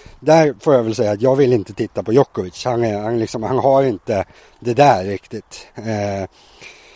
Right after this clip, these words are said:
så på så sätt är han väl tråkig, men tennismässigt så är det svårt att säga att någon är tråkig när man liksom, av de tio liksom, största tennisupplevelserna man har haft så är han inblandad i typ tio. Så alltså, eh,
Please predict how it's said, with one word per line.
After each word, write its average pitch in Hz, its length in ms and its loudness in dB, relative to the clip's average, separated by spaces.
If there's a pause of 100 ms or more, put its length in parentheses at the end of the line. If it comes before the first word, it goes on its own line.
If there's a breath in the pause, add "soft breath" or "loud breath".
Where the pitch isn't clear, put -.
(340 loud breath)
så 135 140 0
på 143 100 0
så 170 200 4
sätt 143 200 2
är 127 80 6
han 123 100 4
väl 120 80 2
tråkig, 147 500 4
men 139 180 4
tennismässigt 139 760 2
så 139 80 -2
är 123 60 0
det 123 160 -2
svårt 156 300 0
att 135 80 -6
säga 113 180 2
att - 120 -4
någon 117 240 2
är 113 40 -2
tråkig 120 540 -2
när 113 120 -2
man 107 320 -4
liksom, 113 300 -4
av 110 220 -4
de 104 240 0 (340 soft breath)
tio 131 580 0 (920 soft breath)
liksom, 123 340 -4
största 120 400 -2
tennisupplevelserna 117 840 0
man 110 140 -2
har 113 60 -4
haft - 380 -6
så 123 120 -4
är 101 60 -2
han 123 240 0
inblandad 110 560 0
i 98 60 -6
typ 104 280 -10
tio. 120 360 -8 (400 loud breath)
Så - 160 -2
alltså, 110 220 0
eh, 113 440 2